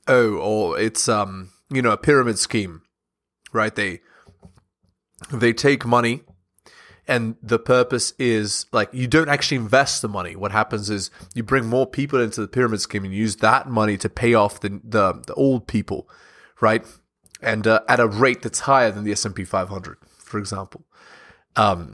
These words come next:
consistently. But actually what you're doing is you're just scamming everybody, right? Because your system relies entirely on bringing new people in. And the second it stops, the whole thing collapses. So it's a house of cards. It's not an actual investment strategy,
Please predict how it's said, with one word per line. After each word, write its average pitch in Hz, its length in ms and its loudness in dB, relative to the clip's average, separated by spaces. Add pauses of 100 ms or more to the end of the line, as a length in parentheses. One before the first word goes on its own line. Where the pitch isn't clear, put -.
(100)
consistently. 113 500 0
But 131 120 2
actually 143 380 4
what 117 140 4
you're 113 100 2
doing 104 380 2
is 98 120 -8
you're 98 140 -2
just 95 280 -2
scamming 85 560 -2
everybody, 92 500 -10 (340)
right? 92 200 -4 (320)
Because 120 260 -2
your 120 100 2
system 120 400 0
relies 107 360 4
entirely 104 440 2
on 101 140 -10
bringing 104 280 -2
new 107 140 2
people 101 280 -10
in. 101 260 0 (220)
And 113 120 -4
the 104 40 -4
second 110 260 -2
it 90 80 -8
stops, - 500 0 (260)
the 123 120 4
whole 127 180 4
thing 117 160 -4
collapses. - 720 0 (340)
So - 160 -2
it's 104 120 -4
a 104 80 -2
house 110 220 2
of 98 80 -10
cards. 104 540 0 (240)
It's - 160 -4
not 135 320 2
an 131 100 2
actual 117 500 0
investment 104 600 -2 (760)
strategy, 98 560 0